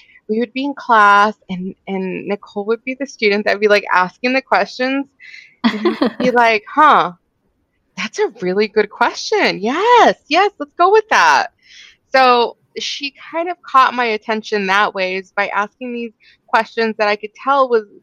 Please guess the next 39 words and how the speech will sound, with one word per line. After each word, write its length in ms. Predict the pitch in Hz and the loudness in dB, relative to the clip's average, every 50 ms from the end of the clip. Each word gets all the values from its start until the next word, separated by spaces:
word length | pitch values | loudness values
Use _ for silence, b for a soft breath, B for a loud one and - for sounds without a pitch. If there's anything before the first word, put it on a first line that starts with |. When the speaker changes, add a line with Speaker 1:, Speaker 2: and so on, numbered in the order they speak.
| _ - | _ -4
Speaker 1:
they 80 | 254 247 | -4 -4
were, 140 | 233 233 | -4 -4
they 120 | 233 240 254 | -4 -2 -2
were 140 | 254 262 254 _ _ | -2 -2 -4 _ _
formulated 800 | - 302 302 302 285 277 240 220 190 180 175 160 139 110 - _ b b b b b b _ | 2 2 2 2 2 0 2 2 2 0 0 0 -2 -2 -2 _ b b b b b b _
questions. 760 | - - 202 185 - - - 185 180 175 180 180 190 196 202 - - | -2 0 0 0 -2 -6 -6 -4 -2 -2 -2 -2 -2 -6 -6 -4 -4
They 100 | 202 196 | -4 -2
were 140 | 185 196 190 | -2 -4 -4
questions 500 | - - 202 214 - - 226 226 226 220 _ | -2 -2 -2 -2 -2 -6 -6 -6 -6 -8 _
because 240 | - 208 - 208 185 185 | -18 -8 -6 -4 -4 -2
I 80 | 185 185 | -4 -4
knew 260 | 196 202 220 233 240 | -4 -4 -2 -2 -2
that 180 | 226 226 214 - | -2 -2 -2 -4
she 160 | - - 208 | -8 -6 -2
had 200 | 202 175 165 - b b b b b b _ | -2 -2 -2 -4 b b b b b b _
studied 500 | _ - - - 277 269 269 269 269 220 | _ -8 0 2 2 2 2 0 -2 -2
the 100 | 254 240 | 0 0
material, 640 | 233 226 226 - - 226 214 208 202 202 202 202 208 | 0 0 -4 -4 -2 -2 -2 -2 0 0 0 0 0
and, 220 | 190 175 180 147 | 0 -2 -4 -4
and 120 | 101 - 214 | -4 -6 -6
they 60 | 240 | -6
were 120 | 240 269 254 220 _ | -6 -8 -10 _ _
good 240 | 240 240 247 240 - | 2 2 2 2 0
questions. 580 | - - 226 226 220 - - 220 185 175 175 - | 0 0 0 0 0 -2 -4 -2 -2 -2 -2 -6
And 100 | - 196 | -4 0
that's 240 | 202 208 226 - _ | 0 0 0 -2 _
where 240 | - 240 233 233 226 B B B B B B | 0 0 2 0 -2 B B B B B B
she 220 | - - - 247 233 196 _ _ | -10 -8 -8 -8 -10 -14 _ _
really 680 | 220 214 214 214 214 214 208 214 208 196 185 - _ _ _ _ _ _ _ _ - | -6 -6 -6 -4 -4 -6 -6 -6 -8 -12 -14 -18 _ _ _ _ _ _ _ _ -10
shined. 560 | - - - 208 170 147 98 80 85 92 - | -4 0 2 2 2 2 0 -2 -6 -6 -4
That's 240 | 175 180 190 - - | -2 -2 -2 -2 -2
where 140 | - 220 214 | 2 2 4
I 80 | 214 208 | 4 2
was, 100 | 202 208 202 202 - - - - | 0 -6 -12 -14 -14 -10 -4 -2
I 140 | - 147 208 | -2 -2 -2
noticed 460 | 208 202 190 190 185 196 196 - - - | -2 -2 -2 -2 -2 -4 -8 -12 -10 -6
her. 420 | 202 190 185 185 180 185 185 190 _ B B B B B B B B B B B _ _ _ _ - | -2 0 0 0 0 -2 -4 -6 _ B B B B B B B B B B B _ _ _ _ 0
And 280 | 208 214 214 208 208 202 | 2 2 2 2 0 0
then, 520 | - 214 202 202 196 196 196 196 196 190 | 0 2 4 4 4 2 2 0 0 -2